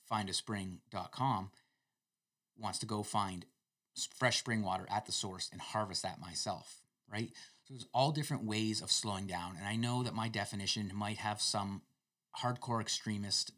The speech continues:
rewilders rolling their eyes because I'm degrading essentially what they call, what, what they identify with for their lifestyle.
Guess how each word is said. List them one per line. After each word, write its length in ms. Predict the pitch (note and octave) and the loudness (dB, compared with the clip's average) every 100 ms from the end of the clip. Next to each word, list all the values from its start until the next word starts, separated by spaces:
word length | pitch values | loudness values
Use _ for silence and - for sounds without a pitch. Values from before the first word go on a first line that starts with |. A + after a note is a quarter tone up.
| _ | _
rewilders 680 | G#2+ G#2 G2 F#2 F#2+ F#2 F2+ | -6 0 2 2 0 -6 -6
rolling 340 | G2+ A2+ B2 | -2 2 2
their 160 | A#2+ G#2 | 2 2
eyes 440 | F#2 F#2 F#2 - - - - - _ - | 2 0 -2 -4 -6 -14 -20 -20 _ -20
because 600 | A2 A2+ G#2 F#2 - - _ _ _ _ | -6 -2 0 0 -4 -6 _ _ _ _
I'm 300 | G#2 G2+ F2+ - - | -8 -6 -6 -10 -10
degrading 480 | G#2+ A2+ A#2+ A2+ G2+ | -2 2 2 2 0
essentially 420 | - G2+ - F#2 | 0 0 0 -2
what 240 | F#2+ G#2+ | -4 -6
they 140 | F#2+ F#2+ | -6 -6
call, 500 | - F2+ F2+ F2 - | -4 -4 -4 -8 -12
what, 180 | A2+ A2+ _ _ | -16 -16 _ _
what 140 | A#2 A2+ | -8 0
they 140 | A2+ | 2
identify 440 | G2+ G2 F#2 F2+ F#2 | 2 -2 -4 -4 -8
with 220 | F#2 F#2 - | -10 -16 -14
for 80 | F#2+ | -10
their 140 | F#2 | -8
lifestyle. 840 | F2+ F2+ - - - F#2 E2 - | -8 -10 -10 -8 -2 -2 -2 -12